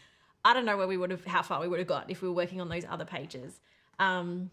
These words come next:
the video that's coming this week on my channel is me learning how to draw. So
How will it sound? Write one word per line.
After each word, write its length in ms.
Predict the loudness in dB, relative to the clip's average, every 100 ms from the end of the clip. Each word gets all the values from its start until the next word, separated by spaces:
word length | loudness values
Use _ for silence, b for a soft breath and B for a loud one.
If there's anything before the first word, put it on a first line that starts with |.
| _ _ _ _ _ -18 -18 _ -8
the 380 | 2 4 6 4
video 500 | 2 4 4 4 2
that's 180 | 0 -4
coming 420 | -2 0 0 0
this 200 | -2 -2
week 240 | -4 -4 -4
on 120 | 0
my 140 | 0
channel 440 | 0 -2 -2 -4 -10 B B -2
is 320 | 2 2 2
me 280 | 0 2 2
learning 500 | 0 0 0 0 -2
how 160 | -2 -2
to 100 | -4
draw. 360 | -4 -8 -6
So 440 | -4 2 2 2